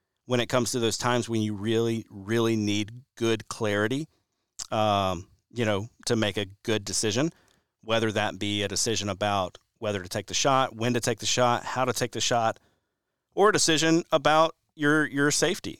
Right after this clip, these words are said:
I was listening to a story yesterday on the Bow Hunter, uh, or, I'm sorry, Working Class Bow Hunter podcast, and they had somebody on from Chase Nation,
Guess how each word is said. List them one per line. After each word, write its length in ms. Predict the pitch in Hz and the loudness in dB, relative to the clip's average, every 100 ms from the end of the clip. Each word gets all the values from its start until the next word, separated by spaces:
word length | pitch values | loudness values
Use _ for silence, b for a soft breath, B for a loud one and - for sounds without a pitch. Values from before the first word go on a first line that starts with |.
| - | -2
I 80 | 117 | 0
was 120 | 117 | 2
listening 300 | 151 - 131 | 0 0 0
to 240 | 139 131 | 0 2
a 80 | 113 | 2
story 260 | - 127 117 | 2 0 0
yesterday 320 | 135 131 107 | 0 0 -2
on 60 | |
the 60 | 95 | 0
Bow 140 | 104 113 | 0 2
Hunter, 400 | 120 120 113 - | 2 0 -2 -2
uh, 180 | 110 87 | -2 -2
or, 140 | 95 92 | -4 -6
I'm 140 | 117 | -6
sorry, 180 | 110 107 | -4 -4
Working 340 | 98 147 143 120 | 0 0 2 0
Class 240 | 120 107 | 0 0
Bow 140 | 110 104 | 0 -2
Hunter 280 | 95 90 - _ _ _ _ _ _ _ _ _ _ | -2 -6 -12 _ _ _ _ _ _ _ _ _ _
podcast, 680 | - 147 139 120 101 98 - - | 2 2 2 0 2 2 -2 -4
and 380 | 127 117 110 101 | -2 0 0 -2
they 140 | 123 113 | -4 -2
had 320 | 135 156 156 | 0 2 2
somebody 360 | - 143 131 123 | 2 2 4 4
on 180 | 127 | 2
from 160 | 113 101 | 2 -4
Chase 400 | - 135 127 - | -4 -2 -2 -2
Nation, 460 | 113 131 - 85 | -2 0 -2 -4